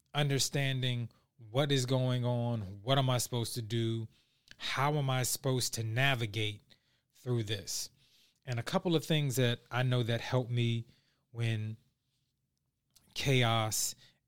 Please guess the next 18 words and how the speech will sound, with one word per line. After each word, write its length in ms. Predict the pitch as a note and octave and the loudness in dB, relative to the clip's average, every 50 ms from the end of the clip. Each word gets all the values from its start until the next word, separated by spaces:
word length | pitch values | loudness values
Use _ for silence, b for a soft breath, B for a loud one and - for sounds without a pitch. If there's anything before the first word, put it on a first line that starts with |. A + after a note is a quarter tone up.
| _ | _
and 560 | - A2+ A2 A2 G#2+ G#2 G#2 G#2 G2+ G2+ G2+ - - _ _ _ _ _ _ _ | -6 -4 -4 -2 -2 -2 -4 -4 -6 -6 -8 -10 -14 _ _ _ _ _ _ _
things 340 | - - C#3+ C#3 C3 B2 G#2+ | 0 2 2 4 4 2 2
are 120 | A#2 A2 G#2 | 2 0 0
going 340 | G#2+ A2+ A2 A2 G#2+ G#2+ | 0 0 2 2 0 0
around. 540 | G#2+ G#2 G#2 G#2 G#2 G#2 G2+ G#2 G#2 G#2 G2+ - _ _ _ _ _ _ _ _ | -2 -2 -2 -2 -2 -2 -4 -4 -6 -8 -10 -14 _ _ _ _ _ _ _ _
And 140 | B2 A2+ G#2+ | -8 -6 -6
the 60 | G#2 | -6
first 460 | - - - F3+ F3+ F3+ E3+ - - - | -8 -2 2 2 4 4 4 2 2 2
thing 340 | D3 C3 B2+ B2 B2 A2+ | 2 2 2 2 0 0
that 380 | G#2 A#2+ A2+ A2 G#2+ G#2+ A2+ - _ _ _ _ _ _ _ _ _ _ _ _ _ _ _ _ _ _ _ _ _ _ _ _ _ _ _ _ _ | 2 4 4 4 4 2 0 -4 _ _ _ _ _ _ _ _ _ _ _ _ _ _ _ _ _ _ _ _ _ _ _ _ _ _ _ _ _
I 140 | - B2 B2 | 2 2 4
rely 460 | A#2 A2+ A#2 A2+ G#2+ G#2+ G#2 G#2 G#2+ | 4 4 2 2 2 2 2 0 0
on 200 | G#2+ G#2 G#2 G#2 | 0 -2 -2 -4
is 80 | G#2 A2 | -4 -2
my 100 | A#2+ A#2 | -2 -2
ru-, 260 | A2+ A#2 A#2+ A#2 - - _ | 0 -2 -2 -4 -6 -12 _
routine, 560 | - B2+ C#3 C3+ - E3+ F3 C#3+ G#2+ G2 F#2 - _ _ _ _ b b b b b b _ | -8 -6 -4 0 4 4 4 4 2 -2 -8 -14 _ _ _ _ b b b b b b _
right? 280 | - A2 A#2 A#2+ B2+ | -2 0 0 0 0